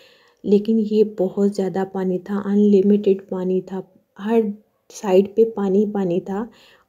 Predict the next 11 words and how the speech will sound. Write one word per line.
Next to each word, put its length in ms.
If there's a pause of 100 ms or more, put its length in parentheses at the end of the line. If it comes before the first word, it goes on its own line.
(140)
और 260 (140)
एक 240
इतनी 320
सी 160
बड़ी, 360 (380)
इतनी 300
बड़ी 240
बोट 340
थी 160
बस 240
हमारी। 360